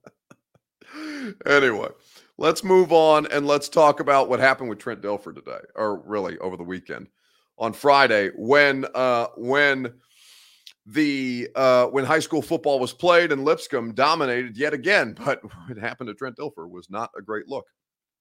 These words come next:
And I'll explain to you about that right after I ask you the question. Uh, does Trent Dilfer owe anyone an apology? Let me know on Facebook, YouTube, Twitter, and Twitch. If you're not familiar with the story, I'll fill you in,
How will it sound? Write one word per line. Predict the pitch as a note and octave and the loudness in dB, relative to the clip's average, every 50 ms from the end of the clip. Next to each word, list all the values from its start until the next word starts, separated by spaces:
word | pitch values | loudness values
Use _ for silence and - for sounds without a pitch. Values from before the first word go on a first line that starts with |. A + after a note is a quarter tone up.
| _ _ _ _ _ _ | _ _ _ _ _ _
And | - G#2+ | -16 -12
I'll | G#2 G2+ | -12 -12
explain | G2 - - - D3+ F#3+ G3+ C#3 | -12 -14 -10 -10 -8 -8 -8 -12
to | - G2+ | -12 -12
you | F2+ E2+ E2 E2 - - | -12 -12 -12 -14 -16 -16
about | E2 - F2+ F2 F2+ _ | -10 -8 -8 -8 -8 _
that | - F2 E2+ F2+ - | -14 -14 -14 -12 -8
right | G#2 G#2+ A2+ | -6 -4 -2
after | A2+ G#2+ G2+ - - F#2 | -2 -2 -2 -4 -6 -6
I | F2 D#2+ | -6 -6
ask | - - B2+ C3 B2 - - | -6 -6 -8 -10 -10 -12 -14
you | F#2+ | -14
the | D#2+ E2 | -14 -12
question. | _ - B2+ D#3+ - - - - C#2 G#2 _ _ _ _ _ _ _ _ - | _ -6 -6 -6 -6 -10 -18 -20 -20 -20 _ _ _ _ _ _ _ _ 0
Uh, | - B2 C3+ E3+ C3 - - - | 4 4 6 6 6 4 0 -2
does | - D3+ F#3 F#3 | 0 0 0 0
Trent | - - G#3+ F#3+ D3+ | 0 0 0 0 2
Dilfer | B2 D#3+ F3+ E3+ - F3 E3 E3 - - _ _ - | 2 2 2 2 0 -2 -4 -4 -6 -8 _ _ 0
owe | B2 D3 F#3 C3+ A#2+ C#3+ G#3 - - | 2 2 4 2 0 -2 -6 -10 -10
anyone | G#2 G#2 - C3 E2 C2 C#2+ - E3 _ _ _ - | -10 -8 -8 -8 -10 -12 -14 -18 -20 _ _ _ -12
an | - D3 | -10 -10
apology? | E3+ - - - - - C#3 _ _ _ _ _ _ _ | -10 -10 -12 -12 -12 -16 -20 _ _ _ _ _ _ _
Let | G#2 B2 B2 | -10 -10 -8
me | C#3 C#3 | -6 -6
know | C#3 D#3 C#3 A2+ G#2 G#2 - | -4 -2 -2 -4 -4 -6 -6
on | - G#2 G2+ F#2+ F#2+ | -6 -6 -6 -6 -8
Facebook, | - - C#3+ D#3 D#3 - - F#3 - _ _ _ - | -6 -6 -6 -6 -6 -10 -14 -14 -14 _ _ _ -16
YouTube, | B2 D#3 - - - D#3+ D#3+ D3+ | -16 -16 -14 -14 -16 -16 -16 -16
Twitter, | _ - C#3+ D3 D#3+ | _ -12 -12 -10 -10
and | D#3 D3 | -12 -14
Twitch. | - - E2 - - | -16 -18 -20 -18 -20
If | F2 _ - | -20 _ -16
you're | F2+ | -12
not | F#2+ A2 A2+ - | -10 -10 -12 -12
familiar | - F#2 F2 E2+ F2 E2+ F2 | -14 -14 -12 -12 -12 -12 -14
with | F#2 _ | -16 _
the | _ - | _ -20
story, | - - D#2+ D2 C#2+ A#2+ - _ _ _ _ _ _ _ _ - | -20 -18 -18 -16 -18 -18 -20 _ _ _ _ _ _ _ _ -14
I'll | - - | -10 -10
fill | - - D#3 D3+ C3+ | -8 -4 -2 -2 -2
you | G#2 F2+ D2 | -2 -4 -6
in, | C2+ E2 F2 B2+ | -8 -10 -12 -14